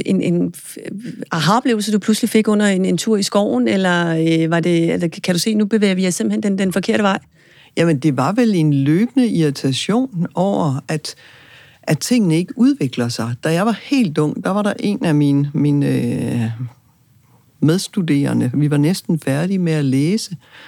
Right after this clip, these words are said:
Speaker 2: der, der, øh, hvor vi en dag fik karakterer for noget, og jeg fik en god karakter, han fik en dårlig karakter, så kiggede han på mig, så sagde han, "Men det er jo sådan set lige meget, fordi du er jo ikke en del af klubben." Og så tænkte jeg, det var lige godt pokkers,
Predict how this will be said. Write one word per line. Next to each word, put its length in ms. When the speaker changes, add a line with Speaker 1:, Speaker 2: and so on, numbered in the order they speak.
Speaker 2:
der, 160
der, 300
øh, 240
hvor 120
vi 120
en 120
dag 220
fik 180
karakterer 640
for 160
noget, 200
og 80
jeg 120
fik 160
en 60
god 180
karakter, 300
han 120
fik 140
en 80
dårlig 320
karakter, 320
så 120
kiggede 320
han 120
på 120
mig, 160
så 100
sagde 180
han, 100
"Men 120
det 80
er 60
jo 60
sådan 140
set 180
lige 140
meget, 360
fordi 460
du 200
er 40
jo 80
ikke 140
en 60
del 240
af 80
klubben." 400
Og 160
så 60
tænkte 220
jeg, 100
det 80
var 60
lige 140
godt 240
pokkers, 500